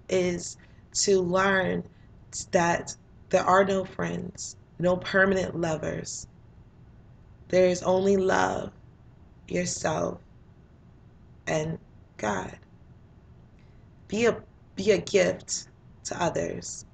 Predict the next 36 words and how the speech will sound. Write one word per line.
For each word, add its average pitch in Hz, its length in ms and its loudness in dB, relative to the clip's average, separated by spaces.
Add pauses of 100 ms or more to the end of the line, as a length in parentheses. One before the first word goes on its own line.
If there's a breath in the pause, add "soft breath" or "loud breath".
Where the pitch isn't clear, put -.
(680 loud breath)
Be, 208 360 0
be 196 180 -6
compassionate 185 840 -2
with - 160 -6
others, - 340 -2 (280 loud breath)
knowing 196 300 4
that 180 280 0
there 185 260 4
are - 60 -10 (160)
other 175 420 2 (240 loud breath)
spiritual 190 480 2
beings 175 280 -2
having 175 200 -2
a 170 60 -4
human 180 320 0
experience, 175 640 -4
really 190 220 2
trying 175 260 0
to 165 60 -10
figure 180 360 0
out, 185 360 0 (440 soft breath)
you 180 160 -4
know, 170 380 2 (180 loud breath)
how 190 200 2
to 185 80 6
get - 260 -4
through 196 160 6
this 165 200 -4
thing 170 180 -2
because 175 240 -4
they 165 120 0
weren't 175 460 0
born 170 320 2
with - 160 -8
the - 60 -6
handbook 170 840 -8